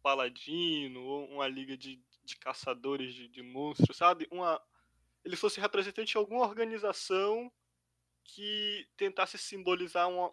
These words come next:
uma fo-, uma força não de indivíduo, entendeu? Não dele sozinho, mas, tipo, se você fizer alguma coisa contra mim, eu tenho como ter recursos pra revidar.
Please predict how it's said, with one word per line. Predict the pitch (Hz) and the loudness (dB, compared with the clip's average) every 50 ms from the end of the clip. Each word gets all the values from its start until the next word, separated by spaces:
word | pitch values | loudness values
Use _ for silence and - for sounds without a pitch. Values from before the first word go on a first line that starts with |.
| - - | -4 -12
uma | 175 170 175 175 180 165 - | -10 -8 -6 -2 -2 -4 -4
fo-, | - - - - - - - 170 156 - | -6 -12 -20 -20 -14 -6 -4 -4 -2 -2
uma | 170 170 170 160 | -2 -2 -2 -2
força | - - - 165 160 165 160 - - - 180 175 170 - - _ _ _ _ _ _ | -2 -4 -2 0 2 2 0 -2 -2 0 0 0 0 -2 -8 _ _ _ _ _ _
não | 170 175 185 202 233 | 0 4 6 6 6
de | 240 226 - 233 | 6 4 0 -2
indivíduo, | 233 233 226 226 190 175 196 202 208 190 151 139 131 127 - _ _ _ _ _ _ _ | -2 -2 -4 -6 -6 -6 -4 -4 -4 -2 -2 -4 -6 -6 -8 _ _ _ _ _ _ _
entendeu? | 131 127 - 131 127 123 127 131 147 175 175 _ _ _ _ _ _ _ _ _ | -20 -16 -10 -8 -6 -4 -2 -2 -2 -4 -6 _ _ _ _ _ _ _ _ _
Não | - 143 147 170 | -4 -2 0 2
dele | 175 175 180 185 190 | 4 2 2 2 0
sozinho, | - - 196 190 175 - 180 175 156 | -2 -2 0 0 0 -2 -2 -4 -2
mas, | 139 131 127 | -2 -4 -6
tipo, | - 156 151 - | -8 -10 -8 -4
se | - - | -2 2
você | - - - | 2 2 0
fizer | 170 - 190 | 0 0 0
alguma | 196 190 190 202 196 | 0 0 2 0 0
coisa | - 208 202 190 202 190 | 4 4 4 4 4 0
contra | - - 196 196 190 - 190 180 | 0 0 0 0 0 -2 -4 -4
mim, | 165 160 156 165 180 190 196 196 | -4 -4 -6 -10 -10 -12 -10 -8
eu | 185 185 | -8 -8
tenho | - _ - 160 160 165 175 175 180 175 175 170 156 - _ _ | -8 _ -10 -10 -8 -8 -8 -10 -10 -8 -8 -10 -10 -12 _ _
como | _ - 165 160 156 165 165 | _ -2 0 0 0 0 -4
ter | - - 160 160 | -4 -4 -4 -2
recursos | 156 165 - _ - 156 151 - - - - - - - _ _ _ _ _ _ _ _ - | -2 -2 -4 _ -4 -4 -4 -4 -4 -12 -12 -12 -12 -14 _ _ _ _ _ _ _ _ -4
pra | - 139 | -2 0
revidar. | 135 143 139 131 139 135 123 117 - - | 0 0 -2 -6 -6 -4 -2 -2 -2 -2